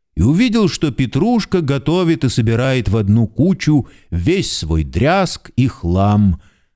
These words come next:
все свои вещи, очевидно, намереваясь оставить господина Галяткина и переехать от него к переманившей его Каролине Ивановне,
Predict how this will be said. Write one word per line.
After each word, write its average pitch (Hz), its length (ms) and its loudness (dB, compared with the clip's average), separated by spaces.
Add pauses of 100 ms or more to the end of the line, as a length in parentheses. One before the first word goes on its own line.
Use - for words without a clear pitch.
(100)
все 214 240 -2
свои 78 420 -4
вещи, 90 640 -4 (480)
очевидно, 117 760 0 (160)
намереваясь 123 760 0
оставить 107 760 -2
господина 85 600 -4
Галяткина 65 760 -4 (540)
и 113 120 2
переехать 185 680 0
от 165 160 0
него 147 300 2
к - 100 -6
переманившей 127 800 0
его 113 280 0
Каролине 107 560 2
Ивановне, 90 760 0